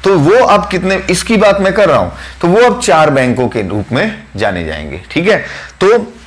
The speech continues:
सबसे पहले, अ, उन्नीस सौ तिरानवे में न्यू बैंक of इंडिया का विलय किस में हुआ? पंजाब नेशनल बैंक में हुआ। फिर से मैं आ रहा हूं, ठीक। दूसरा, एक अप्रैल दो हज़ार उन्नीस को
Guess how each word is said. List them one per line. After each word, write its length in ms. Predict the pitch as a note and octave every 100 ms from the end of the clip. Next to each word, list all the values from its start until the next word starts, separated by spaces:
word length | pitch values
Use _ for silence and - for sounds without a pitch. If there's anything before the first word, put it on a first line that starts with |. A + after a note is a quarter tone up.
| - -
सबसे 480 | - D#3+ - B3
पहले, 480 | A3 A3 F#3+ F#3 F#3+
अ, 840 | G3 - - - - B2+ B2+ A#2 -
उन्नीस 280 | D#3+ F#3 G#3+
सौ 80 |
तिरानवे 640 | G3 D#3+ C#3 D3+ F3 F#3 G3
में 260 | G3 G#3+
न्यू 380 | G3+ C3+ D3 G3
बैंक 360 | E3 E3+ F3 -
of 180 | F3 E3+
इंडिया 300 | D3+ D#3+ E3
का 120 | F3
विलय 260 | C#3+ C#3+
किस 240 | D#3 D3 D#3
में 100 | D#3
हुआ? 340 | E3 G3 B3+ - - - _
पंजाब 340 | A2 A2 A#2+ B2+
नेशनल 260 | C#3 D#3+
बैंक 280 | D#3 D#3+ E3+
में 120 | F3+
हुआ। 260 | F#3 F#3 A#3 - - -
फिर 100 | A2+
से 160 | -
मैं 140 | C#3 D#3
आ 100 | D#3+
रहा 100 | F#3
हूं, 80 | C4+ - - -
ठीक। 220 | A3 - - - - - A#2+
दूसरा, 440 | E3+ F#3+ A3 - -
एक 300 | D3+ G3 A#3
अप्रैल 340 | A3 - G#3 G#3
दो 120 | F#3
हज़ार 260 | F3+ F3+ F#3
उन्नीस 380 | E3+ F3 A3
को 440 | - G#3+ A#3+ -